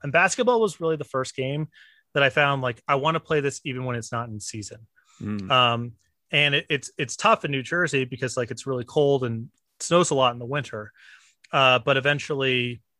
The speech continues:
Speaker 1: when I was in middle school, our town got a Y M C A. I got a basketball hoop in my driveway when I was about twelve, and, um,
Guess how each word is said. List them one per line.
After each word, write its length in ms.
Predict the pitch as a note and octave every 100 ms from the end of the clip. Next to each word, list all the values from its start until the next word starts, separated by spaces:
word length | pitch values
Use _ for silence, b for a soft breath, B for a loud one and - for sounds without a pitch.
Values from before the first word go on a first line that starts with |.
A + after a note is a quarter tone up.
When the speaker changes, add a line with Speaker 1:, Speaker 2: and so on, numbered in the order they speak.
| -
Speaker 1:
when 120 | C3
I 80 | B2+
was 140 | A#2
in 80 | A#2+
middle 240 | C3+ D#3
school, 520 | D3 - C#3 C3 B2+
our 120 | C3 A#2+
town 280 | - C3+
got 120 | C3 B2
a 60 |
Y 180 | A#2 A#2
M 140 | A2+
C 220 | A2+ C3+ C#3+
A. 320 | D3+ C#3+ C#3 b b b _
I 60 | C3+
got 160 | C3 B2+
a 60 |
basketball 480 | A#2+ C3 - C3 B2+
hoop 160 | B2 B2
in 80 |
my 120 | A#2 A2+
driveway 460 | B2+ B2 B2 B2+
when 140 | A#2+ A2+
I 80 |
was 100 | A2
about 220 | G#2 G#2+ -
twelve, 480 | - B2 A#2+ A#2 - _ _ _ _ _
and, 360 | - B2+ A#2+ A2+
um, 400 | A2 G#2 G2+ G#2